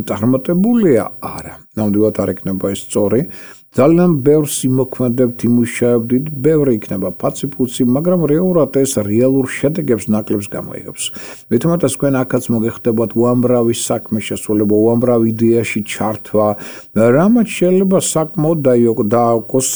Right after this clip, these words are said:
ძალიან სწრაფად თქვენი ენთუზიაზმი და გამოგაცალოთ ის ძალები და ენერგიები, რომელიც აუცილებელია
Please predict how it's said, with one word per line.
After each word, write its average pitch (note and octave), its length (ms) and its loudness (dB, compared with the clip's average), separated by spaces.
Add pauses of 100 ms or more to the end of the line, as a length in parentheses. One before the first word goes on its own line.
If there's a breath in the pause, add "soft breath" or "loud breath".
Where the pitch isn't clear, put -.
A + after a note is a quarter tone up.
ძალიან A2+ 320 0
სწრაფად G#2+ 440 -4
თქვენი A2 440 2 (280 loud breath)
ენთუზიაზმი G#2 880 0
და D3+ 100 0
გამოგაცალოთ G#2+ 640 0
ის G#2 140 -2
ძალები G2 380 0
და F#2+ 120 -4
ენერგიები, G#2 420 0
რომელიც G2+ 260 -4
აუცილებელია G2 720 0